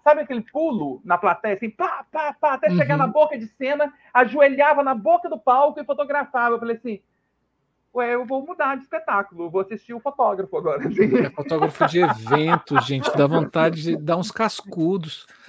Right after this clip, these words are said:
Speaker 2: Você fala assim, "Amigo, cê, cê, cê não tá num evento, não, meu amigo. Cê
Speaker 1: É,
Speaker 2: tá no
Speaker 1: e aí a, a
Speaker 2: teatro."
Speaker 1: plateia toda assistindo assim, e o cara pisando pesado, na
Speaker 2: É.
Speaker 1: tou, tou, tou, tou,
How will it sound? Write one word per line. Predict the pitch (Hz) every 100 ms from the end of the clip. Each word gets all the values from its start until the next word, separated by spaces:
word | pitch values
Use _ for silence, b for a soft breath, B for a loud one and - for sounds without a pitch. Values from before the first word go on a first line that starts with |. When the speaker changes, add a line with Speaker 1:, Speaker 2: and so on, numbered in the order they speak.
| b
Speaker 2:
Você | - 185
fala | 214 202
assim, | - 220
"Amigo, | 220 156 160 202 214 185
cê, | - 285 294
cê, | - - 349
cê | 269 339
não | 320
tá | 269
num | 254
evento, | 202 151 143 165 160 143 151
não, | 135 131 135 143
meu | 139
amigo. | 131 131 135
Cê | 359
Speaker 1:
É, |
Speaker 2:
tá | -
no | 320
Speaker 1:
e |
aí | 311 294
a, | 320 330
a |
Speaker 2:
teatro." | 269 269
Speaker 1:
plateia | 285 302 349 302
toda | - 269 349 359
assistindo | 311 - - 247 226
assim, | 226 240 262 302
e |
o | 320 311
cara | 285 294
pisando | 294 294 185 196 233 262
pesado, | 226 247 220 180 214 226
na | 208
Speaker 2:
É. | 190 151
Speaker 1:
tou, | 285 302 262 -
tou, | 311 269 226
tou, | - 285 247
tou, | - 302 294